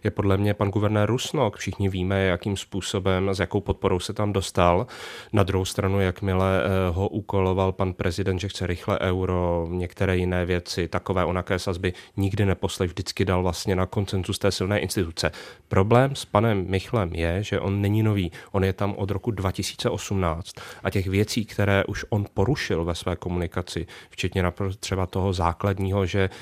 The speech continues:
eh, když se oznamuje měnové rozhodnutí, tak, eh, vlastně se nemají dávat žádné silné výroky. Plus to, že skutečně, eh, být, eh, radním a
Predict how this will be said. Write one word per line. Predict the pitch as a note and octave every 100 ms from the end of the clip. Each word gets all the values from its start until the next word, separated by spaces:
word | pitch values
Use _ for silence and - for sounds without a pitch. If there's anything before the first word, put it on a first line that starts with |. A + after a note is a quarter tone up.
| - -
eh, | F2+ F2
když | F#2
se | -
oznamuje | - F#2+ F#2 F#2+ F#2+
měnové | F#2+ F#2 F#2+ G2
rozhodnutí, | F#2 E2+ F2+ F#2 F2 - F2+ - - -
tak, | F2+ F2 -
eh, | F#2+ F2+
vlastně | F2+ F2 - F#2+ F2+
se | -
nemají | F#2+ F#2 F2+ F#2+
dávat | F2+ F2+ F#2
žádné | F2+ F2 F#2
silné | - F#2 G2 G2
výroky. | F2+ F2+ E2 - E2 D2+ - - -
Plus | - A2 F#2+ -
to, | G2
že | F2+ F#2+ F#2+ F2+
skutečně, | - F#2+ F#2 - F#2+ F#2 D#2+
eh, | G2 F#2
být, | F#2 F#2 F#2
eh, | F#2+ F2+ F2+ F#2
radním | F#2 F2+ F2+ F#2 -
a | G#2+ F2+ F2+